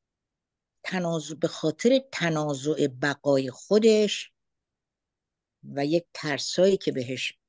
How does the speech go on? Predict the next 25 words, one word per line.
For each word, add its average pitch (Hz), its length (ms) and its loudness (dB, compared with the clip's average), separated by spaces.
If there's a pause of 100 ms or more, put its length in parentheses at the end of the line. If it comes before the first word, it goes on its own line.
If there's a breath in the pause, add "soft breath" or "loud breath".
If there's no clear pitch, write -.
(120)
وارد 127 460 0
می‌شه، 208 540 2 (1000)
اه، 147 340 -4 (160)
ممکنه 196 480 4
احساس 202 520 0
کنه 202 260 -2
که 190 420 2 (520)
به 143 100 -6
خاطر 139 580 -6 (500)
بقای 135 460 2
خودش 202 560 0
این 196 200 2
یه 180 160 2
گروهی 160 420 -2
هستن 170 520 -6
اینا 147 280 -4
که - 160 -4
ممکنه 139 400 -2
خطرناک 110 760 -8
باشن - 280 -18 (1200 loud breath)
و 190 200 2
اون 254 300 8
حس 208 300 0
تنازع 127 640 -2
بقا 165 480 2